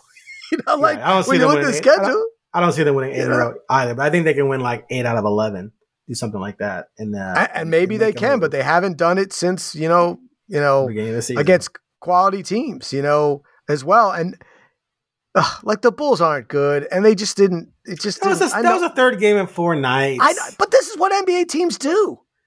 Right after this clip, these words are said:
Speaker 1: How, let's go
Speaker 2: Well,
Speaker 1: back
Speaker 2: a lot
Speaker 1: and
Speaker 2: of people
Speaker 1: see,
Speaker 2: lose
Speaker 1: see how many
Speaker 2: third
Speaker 1: times
Speaker 2: game in four nights and, and back to
Speaker 1: at
Speaker 2: back.
Speaker 1: some point in time, you have to do things like win when, like, the, the win in Washington was great coming back.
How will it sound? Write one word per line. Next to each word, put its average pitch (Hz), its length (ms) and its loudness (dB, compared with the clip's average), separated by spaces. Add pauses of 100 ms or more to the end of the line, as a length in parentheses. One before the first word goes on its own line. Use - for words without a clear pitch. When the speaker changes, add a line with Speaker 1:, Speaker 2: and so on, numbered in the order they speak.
(200)
Speaker 1:
How, 269 220 0
let's 453 160 2
go 440 120 0
Speaker 2:
Well, 269 80 -4
Speaker 1:
back 277 100 4
Speaker 2:
a - 20 2
lot 220 80 0
Speaker 1:
and 392 80 2
Speaker 2:
of 392 80 -4
people 269 240 2
Speaker 1:
see, 202 60 0
Speaker 2:
lose 170 260 2
Speaker 1:
see - 40 2
how 254 80 0
many 262 160 -4
Speaker 2:
third 165 100 0
Speaker 1:
times 147 160 2
Speaker 2:
game 143 180 0
in 131 100 -4
four 120 280 -2
nights 101 420 -8
and, 120 80 -8 (160)
and 123 80 -2
back 117 160 0
to 165 60 2
Speaker 1:
at 175 100 0
Speaker 2:
back. - 80 -12
Speaker 1:
some 233 340 0
point 202 360 0
in 170 100 -10
time, 160 340 2
you 135 140 -6
have 156 380 -2
to 139 100 -8
do 151 320 0
things 107 520 -4 (440)
like 131 200 2
win 139 500 -2 (220)
when, 135 380 0 (420)
like, 196 180 -2
the, 214 240 4
the 151 100 0
win 170 240 -2
in 208 140 0
Washington 214 400 0
was 185 140 2
great 202 400 2 (340)
coming 165 280 0
back. 202 440 -2